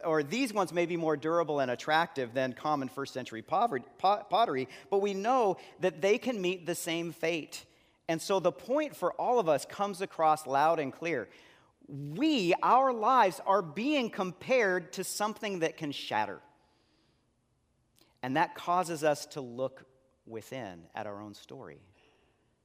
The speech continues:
How do we experience human vulnerability? What is our, what has our experience of human weakness been? How do we experience brokenness?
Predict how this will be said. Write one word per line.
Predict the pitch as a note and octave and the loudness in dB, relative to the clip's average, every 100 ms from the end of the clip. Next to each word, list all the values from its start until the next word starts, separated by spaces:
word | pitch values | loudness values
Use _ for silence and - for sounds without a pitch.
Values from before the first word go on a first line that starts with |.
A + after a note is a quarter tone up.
| _ _ _ _ | _ _ _ _
How | - F#3 | -6 -4
do | G#3+ | -4
we | G#3+ | -4
experience | F#3 - - F3+ G#3 D3 - | -4 -6 -12 -10 -6 -6 -8
human | B2 G#2+ G2+ | -14 -14 -14
vulnerability? | F#2+ F#2 F2+ F2 F2 E2 E2 | -14 -16 -16 -18 -18 -20 -16
What | G#2 E3+ | -6 -4
is | G#3 G3+ | -4 -2
our, | F3+ - - - | -2 -4 -20 -16
what | D3 F#3+ | -4 -2
has | G3+ | -2
our | G3 D#3 F3+ G#3+ | -2 0 2 2
experience | - - D3 C3 A#2+ | 0 -6 -8 -6 -8
of | A#2+ A2 | -10 -10
human | - C3 B2 | -10 -8 -8
weakness | A2+ A#2+ G#2 F#2 - | -10 -10 -12 -18 -18
been? | F#2+ E2+ D2+ _ _ _ _ _ _ _ _ _ - | -18 -18 -18 _ _ _ _ _ _ _ _ _ -8
How | - G#3+ | 2 2
do | A3 | 2
we | F3+ F#3+ | -2 -2
experience | G#3+ - D#3 C3 A#2+ A#2 - | -2 -4 -8 -6 -6 -10 -14
brokenness? | - B2+ F#3 - F#2 C2 - - - - | -8 -6 -6 -8 -12 -18 -20 -20 -20 -20